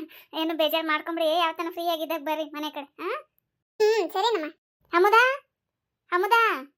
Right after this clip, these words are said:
ಅಮುದಾ. ಇಷ್ಟೊತ್ಗೆ ಹೋಗೋರು ಬರ್ತಾ ಇಲ್ಲ ಅಂದ್ರೆ ಮನೇಲಿ ಇದ್ದಾರೆ, ಎಲ್ಲ ತೋಟದ ಹತ್ರ ಹೋಗೋರು. ನೋಡು, ಬೀಗ ಏನಾದ್ರು ಹಾಕೈತೇನೋ? ಇಲ್ಲಕ್ಕ, ಬೀಗ ಏನ್ ಹಾಕಿಲ್ಲ,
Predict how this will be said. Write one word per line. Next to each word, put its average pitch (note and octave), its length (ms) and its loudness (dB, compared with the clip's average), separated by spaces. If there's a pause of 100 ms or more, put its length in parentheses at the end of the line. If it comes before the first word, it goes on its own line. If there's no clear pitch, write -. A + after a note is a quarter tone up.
(540)
ಅಮುದಾ. F4+ 380 0 (500)
ಇಷ್ಟೊತ್ಗೆ B4+ 360 -2
ಹೋಗೋರು C5+ 220 4
ಬರ್ತಾ B4+ 220 4
ಇಲ್ಲ B4 160 0
ಅಂದ್ರೆ A#4 180 0
ಮನೇಲಿ A4+ 180 -2
ಇದ್ದಾರೆ, G#4 180 2
ಎಲ್ಲ G#4+ 120 0
ತೋಟದ G#4 240 -2
ಹತ್ರ G4+ 140 -6
ಹೋಗೋರು. E4+ 640 -4 (320)
ನೋಡು, B4+ 380 0
ಬೀಗ A#4+ 200 -6
ಏನಾದ್ರು A#4 140 -4
ಹಾಕೈತೇನೋ? A#4 440 -4 (480)
ಇಲ್ಲಕ್ಕ, G#4+ 280 4 (140)
ಬೀಗ E4+ 200 -4
ಏನ್ G4 140 0
ಹಾಕಿಲ್ಲ, F#4 280 -2